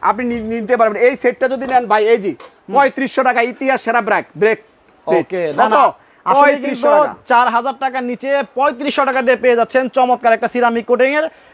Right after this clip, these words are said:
Speaker 2: সেভেন পিস। অর্ডার করে ফেলেন দ্রুত। মনে হয় কয় পিস আছে?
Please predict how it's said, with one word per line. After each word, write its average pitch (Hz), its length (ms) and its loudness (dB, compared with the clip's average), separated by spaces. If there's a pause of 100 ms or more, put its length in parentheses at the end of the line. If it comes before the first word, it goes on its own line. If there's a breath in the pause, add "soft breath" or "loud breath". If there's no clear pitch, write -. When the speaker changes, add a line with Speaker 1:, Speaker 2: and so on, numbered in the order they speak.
(140)
Speaker 2:
সেভেন 262 340 2
পিস। 233 220 -2 (480 soft breath)
অর্ডার 277 240 2
করে 294 180 2
ফেলেন 285 260 0
দ্রুত। 254 240 2 (300)
মনে 240 200 -2
হয় 262 100 0
কয় 277 180 -2
পিস 262 120 -6
আছে? 220 340 -4